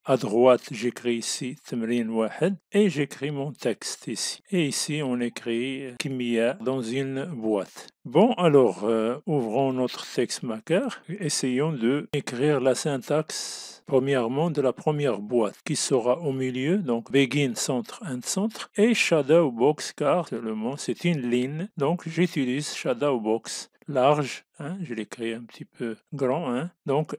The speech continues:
R L en arabe, comme on a dit, الكمية سبعة نقاط. Voilà, un centre. Il va l'écrire au milieu. Ici, pas de problème. Passons maintenant à un texte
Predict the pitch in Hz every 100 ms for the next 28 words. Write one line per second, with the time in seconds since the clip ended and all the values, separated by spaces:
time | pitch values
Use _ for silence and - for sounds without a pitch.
0 | - 147 113 139 131 151 143 131 120 113
1 | 110 139 - 131 113 113 113 110 135 185
2 | 160 135 - 147 131 117 123 - - -
3 | 120 113 - 123 110 - - - - -
4 | 104 113 180 - 151 - - 135 - -
5 | - - 220 110 135 123 113 120 127 139
6 | 135 123 117 110 - _ - 120 - 127
7 | 135 - 147 120 - 123 107 104 _ -
8 | 170 - 285 240 214 - 190 202 262 -
9 | 180 208 - 185 175 - 208 214 - -
10 | -